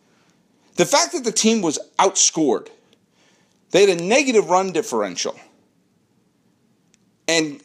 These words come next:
still got to the league championship series, still had home field advantage throughout the National League playoffs,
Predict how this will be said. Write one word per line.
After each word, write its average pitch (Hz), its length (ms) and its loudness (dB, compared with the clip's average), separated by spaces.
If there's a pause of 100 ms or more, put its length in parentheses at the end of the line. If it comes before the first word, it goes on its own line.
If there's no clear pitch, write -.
still 320 340 4
got 214 240 2
to 196 100 -2
the 170 80 -2
league 160 300 -2
championship 262 520 0
series, 95 280 -4
still 320 220 2
had 220 160 4
home 226 160 2
field 196 240 0
advantage 170 540 -2
throughout - 600 0
the 170 60 -4
National 160 420 -2
League 139 140 -2
playoffs, - 720 -2